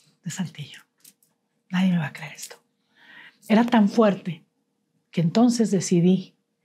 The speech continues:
buscar ayuda y ahí otra vez la intención.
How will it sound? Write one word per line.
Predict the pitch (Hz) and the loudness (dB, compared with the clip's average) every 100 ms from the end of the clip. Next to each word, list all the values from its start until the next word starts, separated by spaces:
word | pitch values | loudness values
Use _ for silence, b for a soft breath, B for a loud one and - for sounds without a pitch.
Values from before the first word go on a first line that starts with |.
| _ _ | _ _
buscar | 165 - 220 | -10 -2 2
ayuda | 240 254 339 359 - _ _ _ _ _ _ _ _ _ _ _ _ _ _ _ _ - | 6 6 4 -2 -10 _ _ _ _ _ _ _ _ _ _ _ _ _ _ _ _ 2
y | 196 | 4
ahí | 190 196 | 6 4
otra | 180 165 | 2 2
vez | 160 160 | 2 2
la | |
intención. | 151 147 156 143 165 | -2 -2 -6 -8 -10